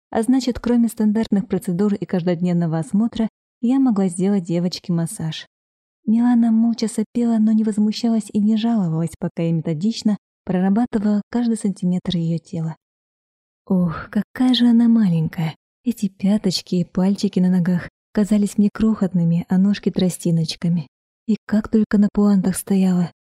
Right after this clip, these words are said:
Это же сколько выносливости и силы нужно. Но стоило закончить процедуру и одеть малышку, как дверь в палату открылась, и к нам зашла странная женщина, которая явно не была психологом. На незнакомке было красивое платье, довольно короткое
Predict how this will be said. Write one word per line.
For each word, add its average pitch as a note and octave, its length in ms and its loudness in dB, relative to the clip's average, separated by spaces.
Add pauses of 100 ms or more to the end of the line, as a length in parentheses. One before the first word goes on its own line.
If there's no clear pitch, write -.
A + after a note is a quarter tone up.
(320)
Это A3 160 -2
же A3 100 0
сколько A#3+ 420 0
выносливости A#3 760 2
и A#3 60 2
силы A3+ 400 0
нужно. E3+ 480 0 (500)
Но A3 140 2
стоило B3 340 0
закончить A3+ 460 -2
процедуру G#3+ 500 0
и G3+ 160 -2
одеть G3+ 380 -2
малышку, F3+ 540 -2
как G3 160 0
дверь G3 180 0
в - 40 -18
палату G3 380 -2
открылась, A3+ 580 -4 (260)
и G#3+ 100 0
к G#3+ 80 -2
нам C4 200 2
зашла B3 360 -2
странная A#3 480 0
женщина, F3 640 -2
которая F#3+ 400 -4
явно G3+ 260 0
не G#3+ 140 0
была A3+ 280 -2
психологом. E3 760 -4 (520)
На G3 100 0
незнакомке F#3+ 640 0
было F#3 240 0
красивое F#3 520 -4
платье, G#3 640 -4
довольно F3+ 520 0
короткое G3+ 560 -2